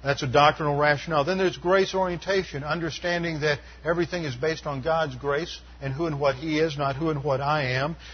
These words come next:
And that has implications for humility because it's not me, it's God. So I have to learn humility. And as I learn humility, then I begin to be oriented to life correctly.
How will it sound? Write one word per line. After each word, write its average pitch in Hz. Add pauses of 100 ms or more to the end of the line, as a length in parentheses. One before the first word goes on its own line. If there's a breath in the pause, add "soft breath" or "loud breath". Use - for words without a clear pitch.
(100)
And 143
that 160
has 147
implications 156
for -
humility 147
because 143
it's 135
not 151
me, 147
it's 117
God. 139 (300 loud breath)
So 151
I 139
have 151
to 147
learn 151
humility. 139 (320 loud breath)
And 143
as 160
I 139
learn 160
humility, 147 (340 loud breath)
then 156
I 147
begin 143
to 143
be 139
oriented 143
to 131
life 143 (140)
correctly. 131